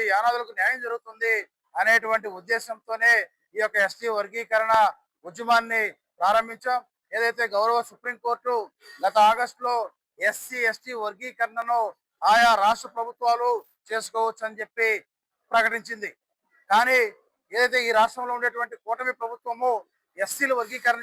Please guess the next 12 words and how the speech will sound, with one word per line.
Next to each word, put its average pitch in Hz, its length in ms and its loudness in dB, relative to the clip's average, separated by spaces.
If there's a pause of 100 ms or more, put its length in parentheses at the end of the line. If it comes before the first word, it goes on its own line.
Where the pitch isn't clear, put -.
చేసింది, 226 400 -4 (400)
ఎస్టీ 254 240 -6 (100)
వర్గీకరణ 233 420 0 (100)
మాత్రం 226 260 0
ఇంతవరకు 220 440 2 (380)
చేయలేదు. 247 400 4 (400)
అందుకని 254 360 2 (380)
ఈ 226 60 -6 (100)
ఎస్టీ 262 240 -8 (140)
వర్గీకరణ 240 520 -2 (140)
కూడా 226 220 6 (180)
ప్రధానంగా 233 580 2